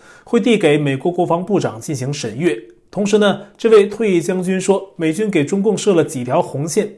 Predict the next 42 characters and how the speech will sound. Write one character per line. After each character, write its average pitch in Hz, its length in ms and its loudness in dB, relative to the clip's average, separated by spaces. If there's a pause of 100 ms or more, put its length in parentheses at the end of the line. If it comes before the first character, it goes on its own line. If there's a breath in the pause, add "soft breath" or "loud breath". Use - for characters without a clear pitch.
(120)
比 165 100 0
如 208 260 2 (340 loud breath)
中 240 120 2
共 247 120 6
武 143 180 2
力 185 140 0
进 196 180 -4
攻 190 160 -2
台 175 140 -4
湾 190 180 -2
本 151 180 -4
岛 127 220 0
和 - 160 -8
外 170 260 0
岛， - 160 -8 (500 loud breath)
对 240 140 4
台 214 200 0
湾 233 160 2
采 208 180 0
取 175 160 0
经 175 240 -2
济 165 100 0
封 165 220 -2
锁 117 220 -6
和 151 160 -10
大 165 200 0
规 170 140 0
模 143 160 0
的 156 80 2
网 127 220 0
络 156 120 2
攻 151 200 -4
击， 170 320 -8 (180)
或 226 180 4
者 - 240 -2 (220 loud breath)
中 220 140 0
共 220 160 2
自 202 180 0
己 120 140 -8
或 151 160 -6
朝 160 260 2
鲜 156 220 -4